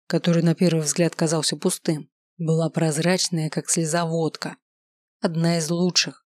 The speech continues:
и не только в России. Наполнив до краёв двухсотграммовый хрустальный стакан,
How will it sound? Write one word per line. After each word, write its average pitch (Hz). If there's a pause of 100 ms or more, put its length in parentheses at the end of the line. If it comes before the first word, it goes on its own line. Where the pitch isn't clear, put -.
(120)
и 208
не 202
только 151
в 143
России. 143 (800)
Наполнив 170
до 151
краёв 175
двухсотграммовый 170
хрустальный 165
стакан, 180